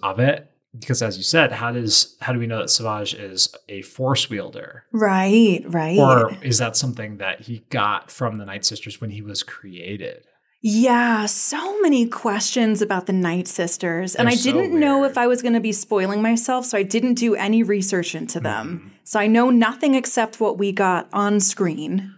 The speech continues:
Speaker 1: Well, unfortunately, it's kinda thin on the ground.
Speaker 2: Oh.
Speaker 1: There's, um, one or two more arcs that involve the Night Sisters, which is cool. But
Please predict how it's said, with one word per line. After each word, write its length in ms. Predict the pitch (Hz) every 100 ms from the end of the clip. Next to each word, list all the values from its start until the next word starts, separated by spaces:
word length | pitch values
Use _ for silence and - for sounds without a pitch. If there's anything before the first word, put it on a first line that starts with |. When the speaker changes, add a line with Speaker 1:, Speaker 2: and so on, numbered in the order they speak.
| _
Speaker 1:
Well, 120 | 135 127
unfortunately, 680 | 120 156 190 - 151 107 107
it's 140 | 98
kinda 260 | - 165 143
thin 240 | - 120
on 120 | 110
the 60 | 98
ground. 480 | 101 143 160 104 92
Speaker 2:
Oh. 400 | 190 196 220 226
Speaker 1:
There's, 400 | 208 113 - 147 117
um, 440 | 117 110 101 95 98 _ _ - 120
one 180 | 147
or 60 | 165
two 240 | 160 151
more 580 | 135 123 117 110 107 104 - _ _ _ -
arcs 400 | 107 92 - -
that 120 | 113
involve 360 | 110 101 95 104
the 80 |
Night 200 | 101 92
Sisters, 640 | 92 95 - 95 90 - -
which 160 | 104
is 100 | 104
cool. 540 | - - 107 87 85 - - - _ -
But 240 | 98 -